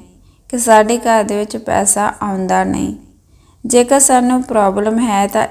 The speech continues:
ਇਸ ਚੀਜ਼ ਤੋਂ ਪ੍ਰੋਬਲਮ ਹੈ ਕਿ ਸਾਡੇ ਘਰ ਦੇ ਵਿੱਚ ਪੈਸਾ ਰੁਕਦਾ ਨਹੀਂ। ਸੋ ਇਸ ਉਪਾਅ ਨੂੰ ਕਰਨ ਦੇ ਨਾਲ ਤੁਹਾਡੇ ਘਰ ਵਿੱਚ ਪੈਸਾ ਰੁਕਣਾ ਸ਼ੁਰੂ ਹੋ ਜਾਵੇਗਾ। ਇਸੇ ਹੀ ਤਰ੍ਹਾਂ ਜੇਕਰ ਆਪਾਂ ਗੱਲ ਕਰੀਏ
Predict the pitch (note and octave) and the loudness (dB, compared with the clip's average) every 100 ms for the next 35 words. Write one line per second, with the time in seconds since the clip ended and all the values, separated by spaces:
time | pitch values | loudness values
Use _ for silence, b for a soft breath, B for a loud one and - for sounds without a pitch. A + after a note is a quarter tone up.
0 | G#3+ G3+ A3 - A3 G#3+ G#3+ G#3+ G#3+ G3+ | -4 -2 -2 -2 -2 -2 -2 -4 -2 0
1 | F#3+ F#3+ G3+ G3+ A3 G3 F#3+ G3 - _ | 0 -2 -4 -4 -4 -4 -4 -8 -12 _
2 | _ _ - _ - - C4 B3+ A#3+ A#3+ | _ _ -20 _ -18 -4 2 4 4 2
3 | B3+ B3+ A3+ G#3 G#3 G#3+ A#3+ A3+ G3+ F#3+ | 0 0 0 2 -2 -4 -6 -2 -2 0
4 | G3+ G#3+ A#3 G3+ G#3 F#3+ G3+ G3 F#3 F#3 | 0 0 0 -4 -2 0 0 0 -2 -4
5 | G3+ - - _ _ _ _ - - C4 | -6 -14 -20 _ _ _ _ -6 2 2
6 | - - A#3 C4+ C4+ C4 A#3 A3 A3 A3 | 2 0 2 2 0 2 4 4 2 -4
7 | - G#3 G3+ G#3+ A3 A3 G#3 G3+ G#3 A3+ | -2 0 2 0 -2 0 0 -2 -2 -4
8 | A3+ G3+ F#3+ G3 G3 G#3 G3+ G3+ G#3 G3+ | 0 0 2 -2 0 -2 0 -2 -4 -4
9 | G3 F#3+ G3 G3 - G3+ - - b b | -2 0 0 2 2 0 -8 -20 b b
10 | b - A3 A3 A3 A3 A3+ A3+ G3+ G3 | b -4 -2 2 2 2 0 -2 -4 -2
11 | G#3 G3+ G3+ G3 - F#3+ F#3+ G3 - - | 0 0 -2 -2 -2 -2 -4 -4 -6 -10
12 | - _ _ b b b - A3+ B3 C4+ | -20 _ _ b b b 0 2 4 4
13 | C#4 C#4+ C4+ B3 B3 B3+ A#3+ G3+ A3 A3 | 4 2 2 2 4 2 2 -2 0 2
14 | G#3+ G#3+ G#3+ G#3 G3 F#3+ G3 G3 G3 G3+ | 2 0 -2 0 0 0 -4 -4 -2 -2
15 | G3+ G#3 | -2 -4